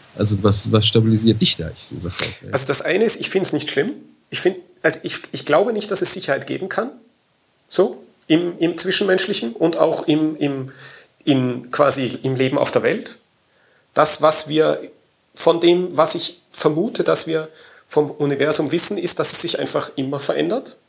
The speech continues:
Speaker 2: im Kleinen und im Großen. Ähm,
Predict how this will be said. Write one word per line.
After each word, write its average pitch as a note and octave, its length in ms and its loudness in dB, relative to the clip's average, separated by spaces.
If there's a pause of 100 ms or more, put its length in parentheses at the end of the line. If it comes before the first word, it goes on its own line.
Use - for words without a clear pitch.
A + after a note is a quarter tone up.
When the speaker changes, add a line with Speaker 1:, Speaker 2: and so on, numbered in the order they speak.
Speaker 2:
im C#3 120 -4
Kleinen D3 340 0
und C#3 100 -2
im C3 100 -2
Großen. - 380 -2 (1900)
Ähm, C3+ 340 4